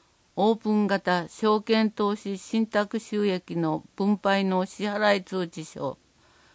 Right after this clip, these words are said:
上場株式配当等の支払いに関する通知書、特定口座年間取引報告書、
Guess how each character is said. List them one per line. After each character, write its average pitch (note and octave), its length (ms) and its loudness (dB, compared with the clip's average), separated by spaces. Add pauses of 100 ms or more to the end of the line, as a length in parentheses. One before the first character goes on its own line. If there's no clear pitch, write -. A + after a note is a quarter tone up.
(260)
上 G3 340 4
場 G#3+ 300 4
株 G#3 260 0
式 G3 320 -6
配 G#3 260 -2
当 G3+ 280 0
等 F#3 260 2
の E3+ 180 2
支 G#3+ 180 -6
払 G#3 340 4
い - 20 2
に G#3 160 0
関 G3 300 -2
す F#3+ 120 -6
る F3 160 -2
通 G3 280 -4
知 F3+ 160 -10
書、 D#3+ 280 -6 (500)
特 - 260 -6
定 A#3 240 4
口 G#3 300 0
座 E3 180 0
年 G3+ 300 0
間 G#3+ 240 0
取 G#3 320 -4 (160)
引 - 80 -4
報 F#3 240 -2
告 - 260 -6
書、 D#3+ 300 -4